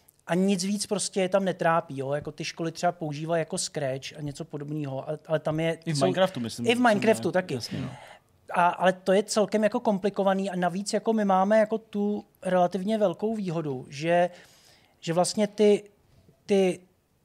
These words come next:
Speaker 1: ty věci, které si ty děti udělají vlastně v té škole, v tom editoru, tak můžou vzít a prostě normálně si je hodit do normálního jako Islands. Normálně prostě překopírujou ten scénář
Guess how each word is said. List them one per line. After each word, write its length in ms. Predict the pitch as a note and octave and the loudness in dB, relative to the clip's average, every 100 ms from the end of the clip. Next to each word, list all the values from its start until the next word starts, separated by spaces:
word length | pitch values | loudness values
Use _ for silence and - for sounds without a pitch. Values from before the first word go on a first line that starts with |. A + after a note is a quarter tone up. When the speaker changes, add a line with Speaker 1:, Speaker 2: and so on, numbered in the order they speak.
| _ _ | _ _
Speaker 1:
ty 100 | - | -2
věci, 460 | F#3+ G3+ A3+ - E3+ | 2 2 2 0 -2
které 300 | - E3 F3+ | -2 -4 -4
si 220 | - G3 | -2 -2
ty 120 | G3 | -2
děti 420 | F#3+ F3 E3+ E3 C3+ | 0 -2 0 -2 -2
udělají 420 | D#3 E3 E3+ F3+ | 0 2 4 2
vlastně 280 | E3+ - F3+ | 0 -2 -6
v 60 | |
té 120 | - | -6
škole, 280 | F3+ - E3+ | -6 -2 0
v 60 | E3 | 0
tom 160 | F#3+ | 0
editoru, 460 | E3+ D#3 D3 C3 - _ - | 0 -2 -4 -6 -8 _ -6
tak 220 | E3 - | -4 0
můžou 480 | E3 E3+ D#3+ F#3+ G3+ | 2 4 6 4 4
vzít 480 | F#3+ E3 D#3+ C#3+ - | 0 -2 -6 -8 -12
a 40 | |
prostě 240 | D#3+ D3 F3+ | -12 -6 -2
normálně 440 | E3+ E3+ F3 F3 | 0 2 2 2
si 180 | - F#3+ | -2 4
je 220 | F#3 F#3 | 4 4
hodit 340 | - D3+ D#3 F3+ | -2 -2 0 2
do 100 | F3+ | 2
normálního 760 | F3+ E3+ D#3+ D#3+ E3 E3+ F3 | 2 4 4 4 2 2 2
jako 480 | F3 E3+ F#3 F3+ F3 D#3+ | 2 2 2 2 2 2
Islands. 520 | D3+ C#3+ B2+ C3+ - - - - - - | 0 0 -4 -8 -12 -14 -20 -20 -18 -6
Normálně 240 | D#3 D#3 | -4 -4
prostě 240 | D#3 - | -4 -8
překopírujou 540 | - D3+ D#3+ E3 E3 E3 | -8 -8 -6 -2 -2 0
ten 140 | D#3+ | -2
scénář 640 | - E3 E3+ F3 F3 F3+ | -2 0 2 2 2 -2